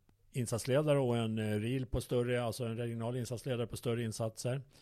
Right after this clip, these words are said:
Vi kan ju även få fryl, alltså förstärkt yttre ledning. Är det någonting sånt där du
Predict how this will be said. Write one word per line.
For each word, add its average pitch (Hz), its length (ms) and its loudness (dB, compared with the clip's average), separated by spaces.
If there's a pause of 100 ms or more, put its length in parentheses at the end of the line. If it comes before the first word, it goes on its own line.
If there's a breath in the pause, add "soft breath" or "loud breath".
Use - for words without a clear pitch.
(300 soft breath)
Vi 120 100 -4
kan 127 160 2
ju 123 60 4
även 113 200 2
få 117 140 -2
fryl, 123 460 0
alltså 117 200 -4
förstärkt 113 460 -4
yttre 117 300 -6
ledning. 117 600 -4
Är 123 140 0
det 135 100 0
någonting 139 340 0
sånt 139 180 -2
där 151 140 4
du 147 220 0